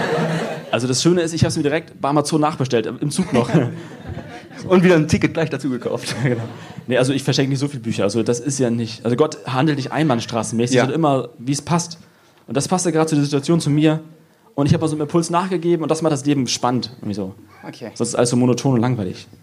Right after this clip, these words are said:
Speaker 2: Apropos monoton und langweilig.
Speaker 1: Arne, wie geht's dir?
Speaker 2: <laughs> Entschuldigung. Ähm,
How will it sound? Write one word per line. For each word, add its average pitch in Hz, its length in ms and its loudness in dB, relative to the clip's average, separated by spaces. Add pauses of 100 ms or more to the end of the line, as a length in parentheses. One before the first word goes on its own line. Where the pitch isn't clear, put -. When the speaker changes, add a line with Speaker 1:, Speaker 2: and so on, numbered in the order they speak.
(460)
Speaker 2:
Apropos 156 560 0
monoton 139 360 0
und 120 80 0
langweilig. 127 540 2 (800)
Speaker 1:
Arne, 135 220 -14
wie 123 80 -16
geht's 123 200 -18
dir? 117 100 -20 (320)
Speaker 2:
<laughs> 139 1400 4
Entschuldigung. 101 400 -4 (360)
Ähm, 170 500 2